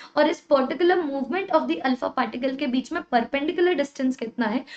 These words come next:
उस परपेंडिकुलर डिस्टेंस को इम्पैक्ट पैरामीटर बोलते हैं।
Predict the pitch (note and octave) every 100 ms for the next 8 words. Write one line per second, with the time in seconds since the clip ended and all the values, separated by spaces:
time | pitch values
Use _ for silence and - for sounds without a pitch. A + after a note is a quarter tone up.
0 | - - G4+ - C4+ B3+ C4+ C4 C#4+ C4+
1 | B3 - A#3+ A#3+ E4 D#4 B3 A#3 B3 A#3+
2 | - C4 A#3+ C4+ C4 C#4+ C4+ C4+ B3+ C4+